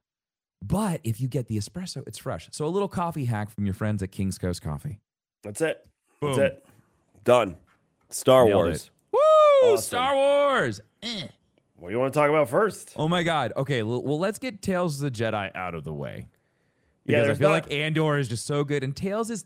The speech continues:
Speaker 1: cool, but it's just like, there's nothing to talk
Speaker 2: Quick.
Speaker 1: about. It's just
Speaker 2: No.
Speaker 1: quick. It's cute. I, it, it's a, it's a little way,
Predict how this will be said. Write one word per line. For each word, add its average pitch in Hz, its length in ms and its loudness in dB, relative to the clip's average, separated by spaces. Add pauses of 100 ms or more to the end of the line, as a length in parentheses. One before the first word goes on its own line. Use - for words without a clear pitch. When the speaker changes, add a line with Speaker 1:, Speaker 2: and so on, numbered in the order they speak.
Speaker 1:
cool, 147 720 0 (320)
but 156 120 0
it's 170 140 -4
just 220 240 -8
like, 196 240 -6
there's 196 220 -4
nothing 294 300 -8
to 311 80 -6
talk - 260 -2
Speaker 2:
Quick. - 100 -18
Speaker 1:
about. 78 360 -8 (220)
It's 277 140 -6
just 359 140 -4
Speaker 2:
No. 320 40 -6
Speaker 1:
quick. 523 260 -2 (160)
It's 403 180 -4
cute. 508 340 -8 (180)
I, - 120 -4 (100)
it, 208 220 -4
it's 185 100 -4
a, 202 160 -4
it's 175 160 -4
a 185 60 -2
little 214 520 -4
way, 190 300 -2